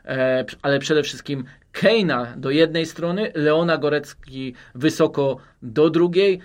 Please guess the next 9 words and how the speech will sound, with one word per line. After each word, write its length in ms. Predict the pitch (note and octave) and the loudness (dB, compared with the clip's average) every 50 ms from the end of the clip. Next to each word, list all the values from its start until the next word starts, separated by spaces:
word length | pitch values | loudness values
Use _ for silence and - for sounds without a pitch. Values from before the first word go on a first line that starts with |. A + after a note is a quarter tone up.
| - _ | -12 _
Musiala 440 | - D3 D#3 D3+ - F#3 F#3 F3+ E3+ | -8 -6 -4 -2 0 2 2 4 2
jako 200 | E3 D#3+ E3 - | 2 0 -2 -4
taki 240 | - D3 - - - | -8 -8 -8 -8 -6
operujący, 600 | - D3+ - E3 D#3 D#3 D#3 E3 E3 E3 D#3+ - | -6 -2 0 0 2 2 2 2 0 -2 -6 -8
powiedziałbym 500 | - E3 D#3+ D#3+ D3 E3 D#3 D3+ D#3+ D#3 | -6 -4 -2 0 0 0 -2 -2 -2 -2
nawet 200 | D#3 D#3+ D#3+ D#3+ | -2 -2 -2 -2
fałszywy 440 | - - D#3+ E3 - - F#3 F3+ F3 | -2 -2 -2 -2 -2 -2 -2 0 0
napastnik 560 | F3 E3+ D#3+ - G#3 G#3+ G#3+ - F#3+ E3 - | 0 0 0 0 -2 -2 -2 -4 -6 -4 -4
momentami 680 | D3+ D3+ D3 D3+ D3 C#3+ D3 D#3 D#3+ D#3+ F3 G#3+ A3 | -4 -2 -2 -2 -2 -2 -2 -2 0 0 0 -2 -4